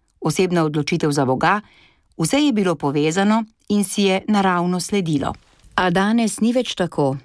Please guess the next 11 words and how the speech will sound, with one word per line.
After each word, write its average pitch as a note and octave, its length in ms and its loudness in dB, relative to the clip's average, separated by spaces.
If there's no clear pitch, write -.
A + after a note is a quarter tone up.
in E3+ 220 2
mnogi A3+ 320 0
krščeni, F#3 840 0
večina, D#3+ 680 0
je E3+ 180 2
daleč F#3+ 520 0
od D#3+ 160 -2
osebne E3 460 0
odločitve D3+ 640 0
za D3+ 120 0
Kristusa. C#3 640 -2